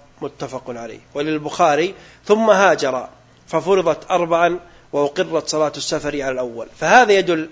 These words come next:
على أن صلاة السفر مفروضة ركعتين. وقالوا حديث عمر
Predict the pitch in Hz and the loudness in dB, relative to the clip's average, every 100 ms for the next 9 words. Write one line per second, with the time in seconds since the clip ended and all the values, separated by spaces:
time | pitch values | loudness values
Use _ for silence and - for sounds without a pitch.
0 | - - - - 165 165 190 220 180 151 | -16 -20 -18 0 2 2 0 -2 -2 -2
1 | 180 220 196 180 - 202 226 156 165 165 | 0 0 0 -2 -4 -2 -2 -2 -4 0
2 | 214 233 240 262 - - _ _ _ _ | 6 8 8 4 -2 -20 _ _ _ _
3 | _ _ _ - 147 139 123 - 117 117 | _ _ _ -8 -6 -6 -10 -10 -10 -8
4 | 113 - _ _ _ _ _ _ _ _ | -12 -16 _ _ _ _ _ _ _ _
5 | _ _ _ _ _ _ _ _ _ _ | _ _ _ _ _ _ _ _ _ _
6 | _ _ _ - - - - 165 - 254 | _ _ _ -20 -20 -12 -4 0 8 10
7 | 196 196 202 - _ _ - 202 254 - | 10 8 4 -2 _ _ -4 -2 -2 4
8 | 247 190 151 | 4 4 0